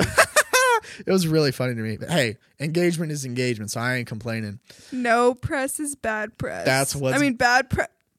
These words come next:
Speaker 1: No, you
Speaker 2: I
Speaker 1: had it.
Speaker 2: don't
Speaker 1: You
Speaker 2: know.
Speaker 1: had it. You had it.
Speaker 2: All
Speaker 1: No press is bad
Speaker 2: right.
Speaker 1: press. You had it.
Speaker 2: <laughs>
Speaker 1: First thought, best thought.
Speaker 2: I was like, "I don't know."
Speaker 1: Yeah, and I was like, I didn't even factor this in 'cause, like, so I have to get four thousand public watch hours,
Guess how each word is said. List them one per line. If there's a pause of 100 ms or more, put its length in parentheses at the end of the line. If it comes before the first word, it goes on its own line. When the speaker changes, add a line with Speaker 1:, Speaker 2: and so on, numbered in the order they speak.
Speaker 1:
No,
you
Speaker 2:
I
Speaker 1:
had
it.
Speaker 2:
don't
Speaker 1:
You
Speaker 2:
know.
Speaker 1:
had
it.
You
had
it.
Speaker 2:
All
Speaker 1:
No
press
is
bad
Speaker 2:
right.
Speaker 1:
press.
You
had
it. (240)
Speaker 2:
<laughs>
Speaker 1:
First
thought,
best
thought. (520)
Speaker 2:
I
was
like,
"I
don't
know."
Speaker 1:
Yeah,
and
I
was
like,
I
didn't
even
factor
this
in
'cause,
like,
so
I
have
to
get
four
thousand
public
watch
hours,